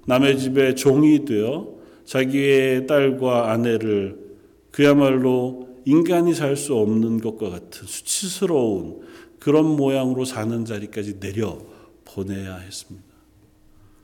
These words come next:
사도 바울도 그렇게 고백하잖아요. "내가 이곳에서 하나님의 복음을 전하다가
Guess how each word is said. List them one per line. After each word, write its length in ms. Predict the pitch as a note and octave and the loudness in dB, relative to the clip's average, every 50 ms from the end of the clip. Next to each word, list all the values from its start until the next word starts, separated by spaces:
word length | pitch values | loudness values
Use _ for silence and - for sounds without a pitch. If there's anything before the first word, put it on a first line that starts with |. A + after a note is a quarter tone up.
| _ _ _ _ _ _ _ _ _ _ _ _ _ - | _ _ _ _ _ _ _ _ _ _ _ _ _ -8
사도 260 | - F3 E3 E3+ D#3+ | -4 -2 0 2 4
바울도 600 | D#3+ D#3 D3 C#3+ C#3+ D3 C#3+ C#3 C#3+ C#3 C#3+ C#3+ | 6 6 4 6 6 6 6 6 6 4 0 -2
그렇게 320 | - D#3 D#3 D3+ - - D#3+ | 0 0 0 0 -2 -6 -6
고백하잖아요. 640 | D#3 D3 C#3+ D#3 D3+ D3+ - C#3+ - - A2+ A2+ G#2+ | -6 -6 -6 -8 -10 -10 -14 -16 -16 -14 -12 -8 -6
"내가 580 | A2+ A#2+ B2+ B2+ B2 B2 B2 B2 - - - - | -4 -2 0 0 0 0 -2 -4 -6 -10 -8 -8
이곳에서 640 | C3+ B2+ C#3 C#3+ C#3+ C#3+ C3+ - - G#2+ G2 G#2 - | -6 -2 0 -2 -2 -2 -4 -8 -8 -10 -12 -12 -12
하나님의 360 | - - E3 D3 C#3 C3+ C3 B2+ | -6 -2 0 2 2 2 0 0
복음을 340 | C3+ A#2+ A#2 A#2+ B2 A#2+ | -2 -2 0 0 0 0
전하다가 680 | A#2 A#2+ B2 G#2+ A2 A2 G#2+ - G#2+ G2+ G2 G#2 G2+ G2+ | -2 -2 -4 -4 -4 -6 -6 -6 -8 -8 -8 -10 -10 -10